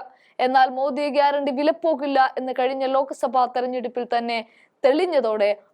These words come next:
ആർ എസ് എസ് പോലും ചോദിക്കുകയും ചെയ്തതാണ് എന്തിനാണ് മോദി ഗ്യാരണ്ടി എന്ന്. അത്തരമൊരു സാഹചര്യത്തിലാണ് വീണ്ടും മോദിയെ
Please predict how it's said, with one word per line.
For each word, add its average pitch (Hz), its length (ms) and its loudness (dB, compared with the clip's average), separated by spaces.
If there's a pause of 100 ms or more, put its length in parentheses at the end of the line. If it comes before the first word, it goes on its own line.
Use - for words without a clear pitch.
(200)
ആർ 262 180 6
എസ് 269 160 -8
എസ് 269 160 -10
പോലും 254 280 2 (120)
ചോദിക്കുകയും 269 680 0 (120)
ചെയ്തതാണ് 233 560 0 (500)
എന്തിനാണ് 247 600 -2 (100)
മോദി 214 340 -4
ഗ്യാരണ്ടി 202 480 -4
എന്ന്. 220 160 -2 (360)
അത്തരമൊരു 269 520 -2
സാഹചര്യത്തിലാണ് 254 800 -2 (340)
വീണ്ടും 277 340 0
മോദിയെ 294 320 4